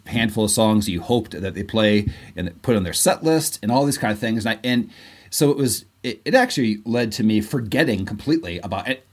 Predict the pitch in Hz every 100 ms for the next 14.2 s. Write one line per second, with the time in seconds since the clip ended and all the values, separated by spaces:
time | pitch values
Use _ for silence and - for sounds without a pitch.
0 | - 139 - 127 107 110 208 - - -
1 | 175 151 185 202 113 101 104 113 101 101
2 | 104 - - 160 254 165 - 180 160 156
3 | 208 262 107 98 104 - 123 123 131 131
4 | 127 175 139 127 131 107 - 98 120 170
5 | - - - - - 127 127 - 143 131
6 | 120 - 156 170 110 104 - - _ -
7 | 127 - 165 127 104 - _ _ - 247
8 | 185 - 160 143 107 135 135 127 120 87
9 | 82 - _ _ _ _ - 196 240 196
10 | 151 104 131 - 131 110 104 104 92 85
11 | 85 85 85 73 76 76 80 147 175 151
12 | 135 131 143 - - _ - - 175 113
13 | - 160 135 104 104 98 - 107 92 -
14 | 92 90